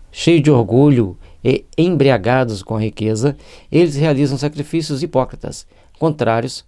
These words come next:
ao Espírito da, e às Escrituras. Portanto, fazer um sacrifício, um sacrifício que nós devemos fazer é consciente da nossa responsabilidade dentro da sociedade, no meio que nós estamos, para buscarmos fazer realmente o bem,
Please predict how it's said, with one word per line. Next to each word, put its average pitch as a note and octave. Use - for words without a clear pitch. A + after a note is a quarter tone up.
ao D3
Espírito E3
da, G#2
e B2+
às A2
Escrituras. -
Portanto, D3
fazer A2
um G#2+
sacrifício, A#2
um G#2
sacrifício A#2+
que A2
nós A2
devemos G2+
fazer G#2
é C3
consciente B2+
da A2+
nossa G#2+
responsabilidade G2+
dentro G2
da F#2
sociedade, G#2
no G#2+
meio G#2
que F#2+
nós F2
estamos, G#2+
para A#2+
buscarmos B2+
fazer A#2+
realmente A2+
o -
bem, G2+